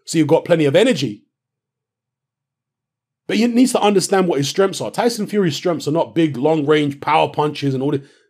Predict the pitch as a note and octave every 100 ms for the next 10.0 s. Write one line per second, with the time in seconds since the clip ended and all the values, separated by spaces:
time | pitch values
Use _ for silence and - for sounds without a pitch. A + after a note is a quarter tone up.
0 | - D3+ C3 B2 _ _ _ _ _ _
1 | _ _ - B2 F3 D#3+ D#3+ D3+ F3+ E3+
2 | D3+ C#3 - G3 - D3+ C#3 C#3+ D3 C#3+
3 | D#3 C#3+ E3 D#3 F3+ A3 A3+ A3 D#3+ C3+
4 | - _ F#3 F3+ F#2 - _ _ _ _
5 | _ _ _ _ _ _ F3+ F#3 A3 E3+
6 | F#3 C#3+ E3 D3 D3 C#3+ C#3 C#3 C3+ -
7 | G#3+ A#3 _ - A3+ B3 A3+ F#3 - A3
8 | - E3+ - G3 F#3 F3+ E3 G3 E3 -
9 | C#3+ _ D3+ F3 C#4 - B2+ - F2